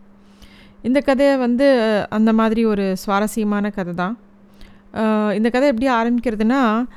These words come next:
ஜன்னலுக்கு வெளியே தொடுவானத்தில் ஒரே ஒரு மேகக்கருப்பு தீற்றலாக தெரிந்தது. ஆத்மா கதவை சாத்தினான். "வரப்போகிறது, தெரிந்துவிட்டது. அவர்கள் கணக்குப்படி சாயங்காலம் மழை வந்துவிடும்." இவங்க எல்லாரும் ரொம்ப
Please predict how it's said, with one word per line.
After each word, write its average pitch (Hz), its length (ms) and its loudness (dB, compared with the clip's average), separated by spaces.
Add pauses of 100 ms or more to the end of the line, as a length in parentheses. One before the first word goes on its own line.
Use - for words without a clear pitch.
(160)
ஜன்னலுக்கு 254 560 0
வெளியே 262 300 2
தொடுவானத்தில் 262 720 0
ஒரே 240 240 0
ஒரு 240 220 2
மேகக்கருப்பு 226 920 0 (100)
தீற்றலாக 240 480 -2
தெரிந்தது. 190 500 -4
ஆத்மா 220 380 -4
கதவை 208 440 -2
சாத்தினான். 180 480 -6 (580)
"வரப்போகிறது, 202 720 -4 (160)
தெரிந்துவிட்டது. 220 760 -2 (420)
அவர்கள் 202 360 -2
கணக்குப்படி 220 560 -4
சாயங்காலம் 214 600 -2
மழை 202 260 0
வந்துவிடும்." 175 480 -6 (720)
இவங்க 240 200 2
எல்லாரும் 226 260 2
ரொம்ப 233 420 2